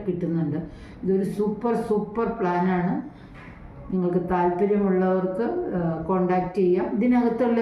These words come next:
വേറെ ഒരു ബെനിഫിറ്റും കൂടി ഞാൻ ആഡ് ഓൺ ചെയ്യാം. ഞാനൊരു ഫൈവ് ലാക്സ് അടച്ച് തുടങ്ങി, in case ഈ പന്ത്രണ്ട് വർഷത്തിനുള്ളിൽ എനിക്ക് എന്തെങ്കിലും സംഭവിച്ചാൽ നോർമൽ ഇൻഷുറൻസ് പോളിസിയിൽ കവറേജ് കൊടുത്ത് പ്ലാൻ തീരുന്നു.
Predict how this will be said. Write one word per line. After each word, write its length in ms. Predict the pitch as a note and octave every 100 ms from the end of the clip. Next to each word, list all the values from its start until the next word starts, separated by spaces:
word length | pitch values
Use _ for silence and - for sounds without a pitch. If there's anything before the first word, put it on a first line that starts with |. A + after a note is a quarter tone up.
| G#3
വേറെ 340 | G#3 G#3+ A#3 B3+ G#3+
ഒരു 100 | G3+ G3
ബെനിഫിറ്റും 480 | F3+ F3 G3 F#3 G3+
കൂടി 180 | G3+ G#3+ F#3+
ഞാൻ 120 | F3+ F3
ആഡ് 180 | E3+ F#3
ഓൺ 80 | G3+ G#3
ചെയ്യാം. 300 | F#3 D#3 E3 - - - - A3+
ഞാനൊരു 320 | B3 B3+ B3+ A#3
ഫൈവ് 220 | G3+ G3+ G#3+
ലാക്സ് 380 | G#3+ G#3 A#3+ A3 - G3
അടച്ച് 340 | F#3 F3+ G#3+ G#3+ G3
തുടങ്ങി, 440 | F3 F3+ F#3+ F#3 - - A#3 B3
in 100 | C#4 C4+ B3
case 300 | G#3 G3 G#3
ഈ 60 | G3+ G#3+
പന്ത്രണ്ട് 400 | F#3 F3+ F#3+ G3+ F3+
വർഷത്തിനുള്ളിൽ 680 | E3 F3+ F3+ F#3 E3+ E3 - - - G#3
എനിക്ക് 240 | G#3 A3 A#3
എന്തെങ്കിലും 420 | G3+ F#3+ F#3 G3 G3+
സംഭവിച്ചാൽ 540 | F3 E3+ E3+ E3+ G3+ A3+ G3+
നോർമൽ 440 | G3+ G#3+ A#3 B3 B3 G#3
ഇൻഷുറൻസ് 460 | G3+ F#3+ F#3 - G3
പോളിസിയിൽ 500 | F3 E3 E3 E3 E3+ B3+ - - - -
കവറേജ് 460 | G#3 G3+ G3+ A3 A3 A3
കൊടുത്ത് 240 | E3+ F#3 F3+
പ്ലാൻ 240 | F#3+ F#3 G3 G3
തീരുന്നു. 420 | D#3 C#3+ D3 D3+